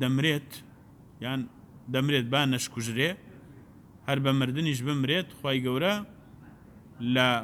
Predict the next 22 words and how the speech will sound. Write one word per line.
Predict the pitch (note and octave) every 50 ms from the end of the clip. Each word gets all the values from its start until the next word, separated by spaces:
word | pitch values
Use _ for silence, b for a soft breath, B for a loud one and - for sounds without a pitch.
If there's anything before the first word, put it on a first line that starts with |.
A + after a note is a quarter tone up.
| A2+ - -
فیتنە | - C3 - - C#3+ D#3 D3
و | C3+ -
تاقیکردنەوەی | C#3 B2 A2 - B2+ A#2 A2 A#2+ A#2+ B2+ C3 C#3 C#3 C3+ C3
ناوگۆڕ | B2 A#2+ A#2+ A#2+ D3+ F3+ F#3+ F3 E3
دەیپارێزێ. | C#3+ B2+ - - A#2 G#2+ G2+ G2 F#2 F2 F#2+ - - - - - - - - - - - - - - - - - - - - - - - - - - - - - - - - - - - - - - - - - - - - -
ئەڵێ | A2 A#2+ D#3 G3 G#3 G#3
نەی | G#3 F3 -
پێغەمبەری | F3+ D#3+ C#3+ D3 D3 C#3+ C3+ C3 B2+ B2 B2+
خوا | - D#3 F#3 G3 F3+ E3
هەموو | E3 F3 G3+ F#3+ -
کەسێک | - E3 - - D#3 C#3 C3+ C3+ C3
لە | C3 B2 A2+ G#2+ - -
قەبرەکەی | - C#3 C3+ C#3 C3 C3 C3+ - F3+ E3 C3+ A2+ - -
تاقی | C3+ B2+ B2 - G3 G#3+ G3 G#3+
دەکرێتەوە | F#3 - - F#3+ F3+ D#3 - F3+ F#3 F#3 E3+ D3
جگە | E3 D#3 F3 F3 E3+
لە | E3 - -
شەهید. | D3+ C3 B2 A2+ G#2+ - - - - - - - - - - - - - - - - - - - - -
لە | C3 B2+ C3+
نەسائی | C3 C3 - C#3+ B2+ B2+ D3 D3 C#3
هاتووە | C3 B2 A#2 - C#3 C3+ B2 -
حەدیثەکە، | B2+ B2 A#2+ A#2 - A#2+ A#2 A#2 D#3 F3